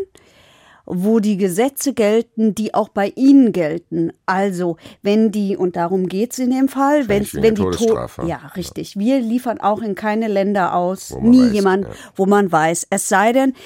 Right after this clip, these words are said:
Speaker 1: äh, es gibt Zusicherungen. Also in, ich weiß es auch von den U S A, ähm, dass da erst ausgeliefert wird, wenn es eine Zusicherung gibt. Und da reicht nicht, dass, dass irgendeiner sagt, "Nö, nö, passiert nichts."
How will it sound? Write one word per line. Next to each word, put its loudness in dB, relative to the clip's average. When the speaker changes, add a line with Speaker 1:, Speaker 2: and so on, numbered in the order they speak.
Speaker 1:
äh, -2
es -2
gibt -4
Zusicherungen. -2
Also 0
in, 0
ich -12
weiß -4
es -6
auch -2
von -4
den -2
U -2
S -6
A, -2
ähm, 2
dass -2
da 0
erst -2
ausgeliefert -4
wird, -10
wenn -2
es -2
eine -2
Zusicherung -2
gibt. -6
Und -2
da 0
reicht -2
nicht, -10
dass, -8
dass -6
irgendeiner -2
sagt, -6
"Nö, -2
nö, 0
passiert -10
nichts." -8